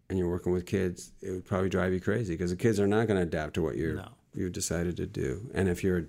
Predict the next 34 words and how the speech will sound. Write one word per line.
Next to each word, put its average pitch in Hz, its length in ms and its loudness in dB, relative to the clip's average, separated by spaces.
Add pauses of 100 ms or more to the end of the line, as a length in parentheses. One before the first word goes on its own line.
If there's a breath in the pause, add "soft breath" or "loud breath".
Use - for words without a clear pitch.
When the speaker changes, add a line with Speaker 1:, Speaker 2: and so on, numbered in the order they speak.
(120)
Speaker 1:
the 73 100 -4
kind 82 220 -2
of 73 80 -6
director 87 520 -2
who 73 80 -4
wants 73 260 -4
everything 85 380 -2
said 80 280 -6
exactly 82 480 -6
the 82 100 -2
way 80 160 -4
he'd 82 140 -6
imagined 78 560 -4
it, 65 220 -8 (1040 soft breath)
I - 80 -2
mean, 92 180 2
Hitchcock, 92 540 0
I 87 60 2
can't 90 260 2
imagine 90 420 0
would 80 140 -2
have 76 140 -6
been 73 140 -6
fond 71 300 -2
of 80 100 -8
working - 260 -8
with - 100 -8
kids. - 400 -6 (140)
I 78 140 -4
don't 76 140 -2
know. 101 80 0
Speaker 2:
Or 113 160 -2
for, 123 260 -6
it, 120 240 -8